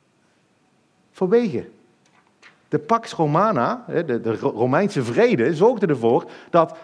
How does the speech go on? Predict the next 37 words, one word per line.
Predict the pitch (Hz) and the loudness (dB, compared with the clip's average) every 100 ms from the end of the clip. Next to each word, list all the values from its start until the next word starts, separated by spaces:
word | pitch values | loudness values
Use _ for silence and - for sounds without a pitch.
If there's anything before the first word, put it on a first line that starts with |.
| - - _ - | -20 -20 _ 2
toen | 294 294 | 4 6
Jezus | 269 190 143 - | 6 4 0 2
kwam | 135 120 214 - - _ | 4 4 2 -4 -18 _
en | - 285 | 4 4
het | 262 | 6
Nieuwe | 240 202 | 4 4
Testament | 185 156 160 151 | 4 2 2 2
in | 151 | 2
het | 127 | 0
Grieks | 156 170 | -2 0
opgeschreven | 143 135 - 120 101 92 | -2 -2 0 2 2 2
was, | 135 208 | 2 2
wat | 147 | 0
ook | 151 | 0
de | - - | -2 2
taal | 220 240 | 2 4
was | 196 151 | 2 0
van | 127 | -2
het | |
Romeinse | 120 117 107 101 | -2 0 -2 -6
Rijk, | 87 101 170 - - - | -2 -2 -2 -8 -14 0
dat | 196 202 - - _ _ _ - | 2 2 -10 -20 _ _ _ -4
het | 135 117 | -2 0
woord | 123 180 214 214 | 4 6 6 4
over | 202 175 | 2 4
Jezus | 147 143 123 151 240 - | 4 4 4 0 -4 -8
verspreid | - 214 - 254 277 - | -6 -2 0 2 0 2
kon | 240 | 0
worden. | 180 104 - - _ _ - | 2 2 -2 -12 _ _ 2
Over | 226 185 | 2 2
alle | - 269 208 | 0 4 4
wegen | 156 147 208 | 4 2 0
die | 220 | 2
de | |
Romeinen | 156 190 262 | 2 2 0
hebben | 240 170 | -2 -2
aangelegd. | 120 107 104 87 - | -4 -4 -6 -8 -10